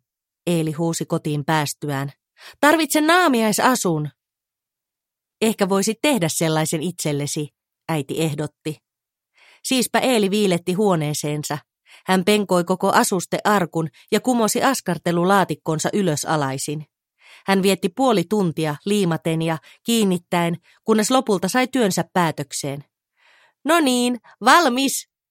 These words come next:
hän hihkaisi. "Mitäs sanot?", Eeli kysyi äidiltä ylpeänä asustaan. "Jaa", äiti sanoi katsellessaan ihmeissään Eelin kotitekoista luomusta.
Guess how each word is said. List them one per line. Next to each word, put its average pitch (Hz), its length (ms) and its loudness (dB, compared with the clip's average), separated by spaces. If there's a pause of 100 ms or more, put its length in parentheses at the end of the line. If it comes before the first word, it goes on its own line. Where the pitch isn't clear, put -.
(140)
hän 160 180 -2
hihkaisi. 147 640 -6 (480)
"Mitäs 262 400 2
sanot?", 175 320 0 (580)
Eeli 151 280 -2
kysyi 160 400 -4
äidiltä 160 420 0
ylpeänä 160 480 -2
asustaan. 151 720 -4 (720)
"Jaa", 175 600 0 (500)
äiti 156 280 -2
sanoi 151 320 -2
katsellessaan 156 720 -2
ihmeissään 160 680 -2
Eelin 165 360 -2
kotitekoista 160 760 -4
luomusta. 151 580 -2